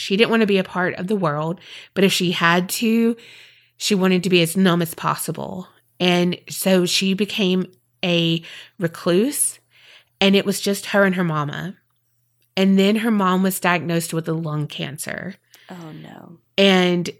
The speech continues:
Speaker 1: while, you know, going through this, she wasn't in great health.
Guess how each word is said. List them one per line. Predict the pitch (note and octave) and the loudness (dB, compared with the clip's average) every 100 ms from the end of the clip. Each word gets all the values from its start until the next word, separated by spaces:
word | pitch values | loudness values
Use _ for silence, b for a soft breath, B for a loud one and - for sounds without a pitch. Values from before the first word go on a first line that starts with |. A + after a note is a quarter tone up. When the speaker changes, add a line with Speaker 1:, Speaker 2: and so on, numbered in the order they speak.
| _ _ - | _ _ -6
Speaker 1:
while, | F#3+ F#3+ F#3+ G3 F#3+ | 2 6 8 6 4
you | - A#3 | 4 6
know, | F3+ | 6
going | F3+ G3+ G3 G3 | 6 6 6 4
through | G3 | 0
this, | F#3+ A3+ - | 2 2 0
she | - G#3 | -4 0
wasn't | G#3 A3 A#3 | 4 4 4
in | A#3 | 2
great | A3+ A3 G#3 | 4 2 2
health. | F#3 D#3 E3 D#3 | -2 -2 -2 -4